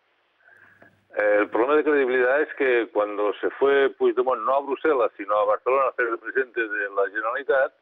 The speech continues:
no pensó en ella como alcaldesa,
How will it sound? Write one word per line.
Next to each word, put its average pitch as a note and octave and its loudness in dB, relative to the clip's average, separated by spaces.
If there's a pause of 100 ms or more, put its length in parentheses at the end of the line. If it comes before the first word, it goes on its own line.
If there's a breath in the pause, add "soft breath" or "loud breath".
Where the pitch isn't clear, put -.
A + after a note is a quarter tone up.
(760)
no B2 -2
pensó D3+ -2
en C#3+ -2
ella D3 0
como G2 0
alcaldesa, E2+ -2